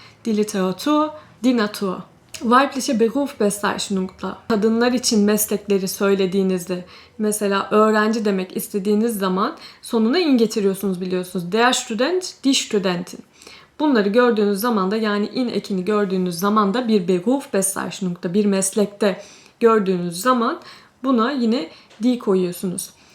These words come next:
Von Verben abgeleitete Nomen mit T. Bir fiilden bir isme dönüştürülüyorsa, mesela tun, yapmak, tat, yapma. Bir eylemi gerçekleştirme, yapma, die Tat.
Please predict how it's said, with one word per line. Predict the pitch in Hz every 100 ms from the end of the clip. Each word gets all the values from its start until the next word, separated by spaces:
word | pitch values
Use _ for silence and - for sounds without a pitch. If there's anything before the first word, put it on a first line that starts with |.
| - _ -
Von | 269 269
Verben | 247 262 302 339
abgeleitete | 311 311 302 294 277 277 285 247
Nomen | 233 233 269
mit | 247 247 -
T. | - 226 226 170 175 _ -
Bir | 302
fiilden | 294 - 233 220 196 220 202 - _ _ _
bir | 240 254
isme | 226 - 233 226
dönüştürülüyorsa, | 220 220 - 226 220 220 190 196 190 -
mesela | 214 226 233
tun, | - 269 269 208 170 - - _ -
yapmak, | 214 214 214 - - - _ _
tat, | - 196 208 349 - - _ _ -
yapma. | 240 - 208 180 - _ _ _ _ _ _ _ -
Bir | 226 -
eylemi | 208 208 190 185 233 - - _ -
gerçekleştirme, | 226 220 226 - 185 - 170 185 269
yapma, | 220 214 185 175
die | 214
Tat. | - 190 185 -